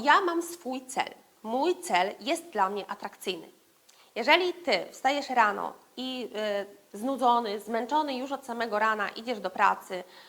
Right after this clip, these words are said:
bo idziesz, bo musisz iść, bo wszyscy chodzą, bo trzeba płacić zus, bo trzeba płacić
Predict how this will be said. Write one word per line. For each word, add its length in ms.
bo 440
idziesz, 540
bo 140
musisz 420
iść, 340
bo 100
wszyscy 300
chodzą, 400
bo 100
trzeba 200
płacić 360
zus, 240
bo 140
trzeba 180
płacić 260